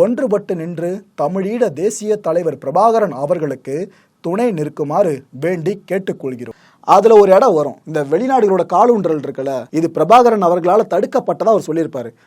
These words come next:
அந்த விஷயத்தை மேற்கோள் காட்டி தான் இந்த இடத்துல மணியரசன் என்ன சொல்றாருன்னா, நெடுமாறன் அறிக்கையில இந்தியாவுக்கு பிரபாகரன் விசுவாசமா இருக்கா மாதிரி சொல்லியிருக்காரு. அந்த அறிக்கை இதை தான் பறைசாற்றுது. இந்த அறிக்கை நம்பகத்தன்மை உடையதா இல்ல, தக்க ஆதாரம் இல்லாம இது போல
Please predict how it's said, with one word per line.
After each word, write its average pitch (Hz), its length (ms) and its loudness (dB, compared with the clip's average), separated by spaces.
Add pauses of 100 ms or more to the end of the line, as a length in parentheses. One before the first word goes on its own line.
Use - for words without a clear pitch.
(220)
அந்த 190 220 0
விஷயத்தை 240 320 -2
மேற்கோள் 202 300 0
காட்டி 170 200 -2
தான் 233 140 -2 (180)
இந்த 196 160 -2
இடத்துல 214 240 2 (120)
மணியரசன் 202 440 4
என்ன 202 160 -4
சொல்றாருன்னா, 180 400 0 (760)
நெடுமாறன் 247 560 2
அறிக்கையில 208 460 0 (160)
இந்தியாவுக்கு 233 580 -2
பிரபாகரன் 208 500 0
விசுவாசமா 240 480 -2 (120)
இருக்கா 202 280 -4
மாதிரி 220 180 -4
சொல்லியிருக்காரு. 135 420 -10 (380)
அந்த 147 260 -4
அறிக்கை 220 280 -2 (140)
இதை 160 200 -4
தான் 196 140 -2
பறைசாற்றுது. 202 560 -6 (240)
இந்த 175 220 2
அறிக்கை 180 320 -2 (320)
நம்பகத்தன்மை 196 680 -2
உடையதா 202 340 0 (180)
இல்ல, 175 120 -4 (880)
தக்க 202 320 0 (140)
ஆதாரம் 220 400 4
இல்லாம 165 400 0 (240)
இது 185 160 -2
போல 175 120 0